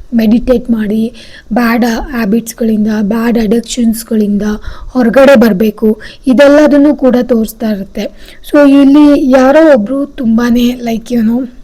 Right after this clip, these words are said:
ಒಬ್ರಿಗೊಬ್ರು ಅಟ್ರಾಕ್ಟ್ ಆಗಿರೋದು, ಯಾರೋ, like, ಅಹ್, maybe ಅವ್ರ ಮನ್ಸಲ್ಲೂ ಕೂಡ ಪ್ರೇಯರ್ ಮಾಡ್ತಿರ್ಬೋದು, "ಬರ್ಲಪ್ಪ, ಅವರೇ ಟೆಕ್ಸ್ಟ್ ಮಾಡ್ಲಿ" ಅನ್ನೋದು ಕೂಡ. So, ಇದೆಲ್ಲ ಕಡಿಮೆ ಮಾಡ್ಕೊಳ್ಬೇಕಂತ ತೋರಿಸ್ತಾ ಇದೆ. ಇನ್ನು ಥರ್ಡ್ ಕಾರ್ಡ್ ಬಂದ್ಬಿಟ್ಟು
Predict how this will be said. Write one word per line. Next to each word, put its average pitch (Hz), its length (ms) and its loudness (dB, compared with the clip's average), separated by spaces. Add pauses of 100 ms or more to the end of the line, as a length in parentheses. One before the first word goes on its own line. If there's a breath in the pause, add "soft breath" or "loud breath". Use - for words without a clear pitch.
(240)
ಒಬ್ರಿಗೊಬ್ರು 240 460 0
ಅಟ್ರಾಕ್ಟ್ 226 500 -6
ಆಗಿರೋದು, 208 720 -2 (540 loud breath)
ಯಾರೋ, 247 480 2 (260)
like, 240 340 -2 (120)
ಅಹ್, 269 120 4
maybe 277 360 4
ಅವ್ರ 294 140 4
ಮನ್ಸಲ್ಲೂ 254 560 2
ಕೂಡ 247 180 0
ಪ್ರೇಯರ್ 233 300 -4
ಮಾಡ್ತಿರ್ಬೋದು, 226 680 -6
"ಬರ್ಲಪ್ಪ, 233 500 -6
ಅವರೇ 226 360 -6
ಟೆಕ್ಸ್ಟ್ - 360 -10
ಮಾಡ್ಲಿ" 214 340 -2
ಅನ್ನೋದು 214 320 -4
ಕೂಡ. 220 240 -8 (680 loud breath)
So, 294 140 4
ಇದೆಲ್ಲ 285 240 4
ಕಡಿಮೆ 269 320 2
ಮಾಡ್ಕೊಳ್ಬೇಕಂತ 240 720 0
ತೋರಿಸ್ತಾ 233 480 -6
ಇದೆ. 214 200 -4 (580 loud breath)
ಇನ್ನು 302 400 4
ಥರ್ಡ್ 254 300 2
ಕಾರ್ಡ್ 226 300 -4
ಬಂದ್ಬಿಟ್ಟು 220 540 -2